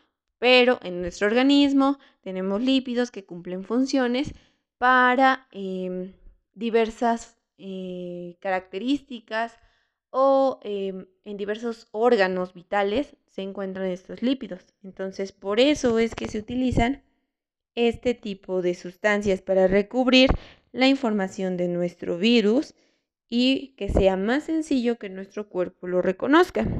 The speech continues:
Y bueno, una vez que ya está constituida esta m-, molécula o,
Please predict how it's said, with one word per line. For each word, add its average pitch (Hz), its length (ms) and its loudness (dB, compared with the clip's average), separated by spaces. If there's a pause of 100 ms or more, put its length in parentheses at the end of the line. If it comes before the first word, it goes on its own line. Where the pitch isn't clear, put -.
(960)
Y 226 60 -2
bueno, 202 240 8 (580)
una 370 280 8
vez 247 400 6 (260)
que 208 160 4
ya 208 140 8
está - 260 -2
constituida 214 1040 4
esta - 460 -6
m-, 190 280 0 (340)
molécula 220 760 4
o, 190 360 0